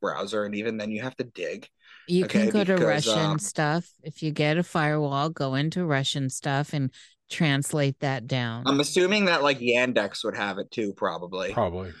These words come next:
Speaker 1: Um, yeah. But Dicinian dye is basically what it is, is you smear it on glass. So let me back up a little bit. In Vietnam, they first came out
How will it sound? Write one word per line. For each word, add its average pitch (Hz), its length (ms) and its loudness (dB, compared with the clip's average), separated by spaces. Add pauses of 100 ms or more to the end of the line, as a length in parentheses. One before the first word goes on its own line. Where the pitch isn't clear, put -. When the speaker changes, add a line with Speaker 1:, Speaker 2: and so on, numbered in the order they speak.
(160)
Speaker 1:
Um, 104 680 0 (640)
yeah. 117 320 2 (400)
But 135 140 4
Dicinian 156 460 2
dye 151 180 4
is 127 100 0
basically 135 400 0
what 135 140 4
it 139 80 0
is, 127 160 -2
is 113 100 -14
you 113 60 -14
smear 147 400 0
it 143 60 2
on 127 140 2
glass. 123 580 0 (680)
So 185 180 2
let 165 80 4
me 185 80 2
back 156 240 2
up 123 120 2
a 110 40 2
little 92 220 -2
bit. 87 160 -14 (800)
In 170 180 4
Vietnam, 143 600 0 (1080)
they 139 220 4
first - 640 -2
came 143 300 -2
out 107 320 -6